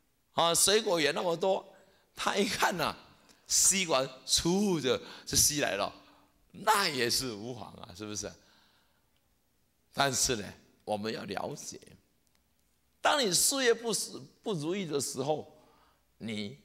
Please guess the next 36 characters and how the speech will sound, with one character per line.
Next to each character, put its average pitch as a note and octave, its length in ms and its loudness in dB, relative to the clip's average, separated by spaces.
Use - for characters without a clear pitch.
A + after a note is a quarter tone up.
怎 - 160 -8
么 F2+ 160 -12
办？ G2 220 -4
你 A2+ 280 -6
的 G#2 100 -2
心 A#2+ 500 -6
灵 F#2 380 -14
升 A#2 480 -6
华 D#2+ 420 -16
怎 - 120 -10
么 E2+ 140 -14
升 F#2 300 -8
华？ - 260 -18
好， G#2+ 240 0
我 G#2 140 -2
们 G#2 240 -6
魏 C3 120 0
讲 F2 240 -4
师， A2 240 -6
他 D3+ 140 0
是 C3+ 120 0
安 C#3 280 -2
心 B2+ 240 -4
油 A2 180 0
行， F#2 240 -8
过 A#3 200 4
去 A3+ 200 2
的 E3 340 2
油 B2+ 240 2
呢， C#3+ 120 2
卖 F#3 180 -4
了 C3 160 -4
油， F#2+ 340 -10
常 G#2+ 300 -4
常 F#2 260 -8
呢， F2+ 100 -12